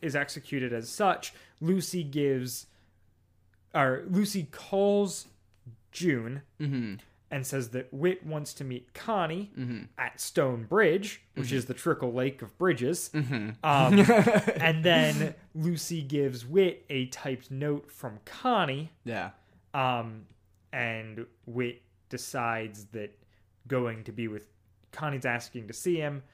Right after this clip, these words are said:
Speaker 1: going to be with her is better, is more important than going to that town meeting.
Speaker 2: Aw. Aw.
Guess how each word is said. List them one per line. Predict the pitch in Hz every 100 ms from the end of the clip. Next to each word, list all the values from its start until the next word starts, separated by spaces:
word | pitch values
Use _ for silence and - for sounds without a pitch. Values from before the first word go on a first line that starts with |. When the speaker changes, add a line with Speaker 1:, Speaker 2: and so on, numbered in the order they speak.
| _ _ _
Speaker 1:
going | 156 147 135
to |
be | 127 120
with | 117
her | - 123 117 117 -
is | 123 101
better, | 101 113 110 107 104 104 -
is | 131
more | 127 123
important | 110 113 - 107
than | 104 107
going | 104 98
to | 98
that | 98 92 -
town | 107 90 92
meeting. | 98 - - _ _ _ _ -
Speaker 2:
Aw. | 165 110 104 107 107 110 110 113 113 _ _ _ - - - 294
Aw. | 220 180 160 156 151 156 160 156